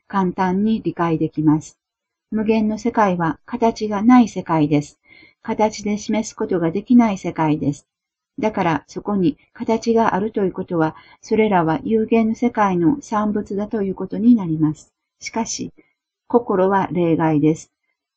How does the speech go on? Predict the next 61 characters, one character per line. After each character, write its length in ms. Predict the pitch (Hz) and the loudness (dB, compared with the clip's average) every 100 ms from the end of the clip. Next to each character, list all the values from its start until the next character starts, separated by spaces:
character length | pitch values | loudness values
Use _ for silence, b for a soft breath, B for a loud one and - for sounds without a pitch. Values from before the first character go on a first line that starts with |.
| _ | _
心 360 | 247 - 208 185 | -2 0 0 -2
に 160 | 175 | -2
は 160 | 175 - | -2 -4
形 420 | 233 220 220 220 | -6 -6 -4 -2
は 340 | 214 214 - | 0 0 -2
あ 60 | 185 | -2
り 100 | 170 | 0
ま 160 | 165 160 | 0 0
せ 200 | 175 147 | 2 0
ん。 120 | - _ _ _ - | 0 _ _ _ -8
心 360 | 247 240 226 | -2 0 2
の 140 | 220 226 | 0 0
世 140 | 240 | -2
界 260 | 226 196 170 | 0 -2 0
は 260 | 160 147 b b _ | 0 -2 b b _
目 160 | 190 202 | -2 8
に 160 | 247 | 8
見 180 | 226 180 | 8 4
え 80 | 226 | 2
な 160 | 226 180 | 0 -2
い 80 | |
世 140 | 170 208 | -6 -6
界 260 | 190 165 | -2 0
で 140 | 151 156 | 0 -2
す。 180 | - _ _ - | -6 _ _ -16
し 120 | - | -6
か 160 | 220 | -4
し、 340 | 214 - 180 - B B - | -4 -4 -6 -6 B B -6
目 140 | 196 | 2
に 180 | 226 233 | 6 6
見 180 | 220 202 | 6 2
え 60 | 208 | 0
な 180 | 196 | -2
い 80 | 170 | -2
心 400 | 190 214 220 214 | -6 -4 -2 0
の 140 | 208 196 | -2 -4
世 120 | 240 | -4
界 280 | 247 220 180 | 0 0 2
も 240 | 165 151 B B _ | 2 2 B B _
形 420 | 240 226 226 - | -6 -2 -2 0
で 140 | 226 226 | 0 0
示 340 | 214 220 226 | -2 -2 -4
す 60 | - | -4
こ 120 | 226 | -2
と 140 | 208 | 0
が 120 | 185 | -2
で 120 | 180 175 | -2 -4
き 120 | 185 | -4
る 100 | 180 | -2
場 200 | 208 202 | 2 2
合 140 | 202 | 2
が 320 | 196 233 - - | 0 0 0 -2
あ 80 | |
り 120 | 160 156 | 2 6
ま 160 | 156 | 6
す。 200 | 160 - b b b - | 4 -8 b b b -12
こ 140 | 202 | 0
こ 140 | 240 | 2
が 280 | 202 190 - - | 4 0 -2 -2
目 180 | 220 | -2
や 240 | 208 160 | 2 0